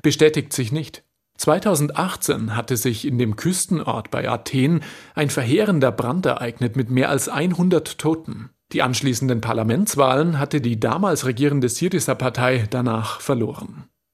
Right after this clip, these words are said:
Im Wahlkampf jetzt im Mai rückt stattdessen ein anderes Thema ins Zentrum: die soziale Frage.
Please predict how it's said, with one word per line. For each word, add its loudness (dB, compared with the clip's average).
Im 2
Wahlkampf 2
jetzt 2
im 4
Mai 2
rückt 0
stattdessen 0
ein 0
anderes 2
Thema 2
ins -4
Zentrum: -8
die 0
soziale 0
Frage. -6